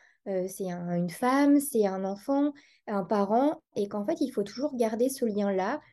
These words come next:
Et il nous faut plus d'études de recherche ou peut-être plus impliquer l'aidant dans la prise en charge des patients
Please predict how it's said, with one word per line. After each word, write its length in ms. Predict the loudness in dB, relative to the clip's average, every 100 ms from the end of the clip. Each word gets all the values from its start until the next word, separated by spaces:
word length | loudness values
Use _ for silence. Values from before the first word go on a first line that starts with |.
| _ _ _ _ -2
Et 60 |
il 300 | 0 0 0
nous 100 | 0
faut 160 | 0 -2
plus 280 | -4 -4 0
d'études 320 | 0 -2 -4
de 100 | -2
recherche 560 | 0 -2 0 0 0 -4
ou 60 |
peut-être 280 | -4 -6 -6
plus 300 | -6 -4 -2
impliquer 440 | -4 -4 -6 -2 0
l'aidant 460 | 0 0 0 0
dans 100 | 0
la 140 | -2 -4
prise 240 | -6 -4
en 100 | -2
charge 300 | -2 -4 -2
des 120 | -2
patients 500 | 0 -2 -2 -2 -2